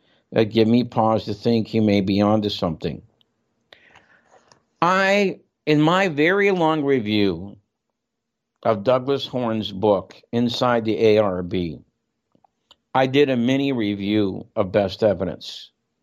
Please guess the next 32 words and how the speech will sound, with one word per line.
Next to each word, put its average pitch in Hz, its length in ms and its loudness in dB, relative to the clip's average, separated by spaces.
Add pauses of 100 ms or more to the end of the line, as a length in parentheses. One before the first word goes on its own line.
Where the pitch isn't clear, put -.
(680)
Okay, 107 300 0
that's, 110 200 0
I 131 120 2
think 135 160 2
that's 123 200 -2
in 113 120 -2
part 110 360 0
one 113 180 0
or 104 80 -2
part 92 320 -8
two, - 340 -8 (140)
'cause 107 100 2
I 110 80 4
think 104 240 0
I 104 40 2
did 92 200 -2
five 92 340 -2
parts 90 380 -2
on 85 120 -8
that. 62 260 -12 (840)
All 110 80 4
right, 101 280 0 (360)
and 127 560 0
I 165 260 2
went 175 240 -4
ahead 120 680 0 (840)
and 113 720 -2 (1000)
wrote 123 560 0
about 117 360 -2
three 139 220 -12
pages 110 800 -4 (720)
on 104 540 -2